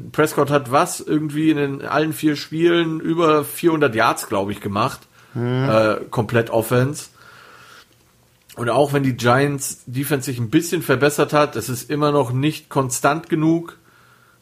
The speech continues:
Speaker 1: Und, ähm, die Offense ist einfach nicht genug auf dem Feld, um der Defense die Chance zu geben, mal Luft zu holen.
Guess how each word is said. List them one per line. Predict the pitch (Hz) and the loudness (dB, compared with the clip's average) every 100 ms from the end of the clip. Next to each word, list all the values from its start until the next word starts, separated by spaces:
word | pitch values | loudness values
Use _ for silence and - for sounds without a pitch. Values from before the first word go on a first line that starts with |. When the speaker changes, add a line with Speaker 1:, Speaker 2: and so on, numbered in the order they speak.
| _ _ _ | _ _ _
Speaker 1:
Und, | 127 127 127 123 123 117 | 0 2 2 0 -2 -2
ähm, | 120 117 117 120 135 | 2 2 0 -8 -6
die | 120 | -6
Offense | - 123 147 127 | -2 -2 -2 -4
ist | 127 | -6
einfach | 113 120 120 | -4 -4 -2
nicht | 113 131 | -2 -2
genug | - 135 131 | -2 -2 0
auf | 131 | -2
dem | 123 | -2
Feld, | - 127 131 | 2 2 4
um | 123 117 | 2 2
der | 113 | 2
Defense | 113 127 127 120 - | 2 -2 0 -2 -6
die | 117 | -8
Chance | - 127 123 | 0 0 0
zu | 120 | 2
geben, | 117 117 | 2 2
mal | 110 110 107 110 - | 2 4 4 2 0
Luft | 117 120 - | 0 0 -2
zu | - 95 | -4 0
holen. | 98 101 104 101 | 2 2 0 -6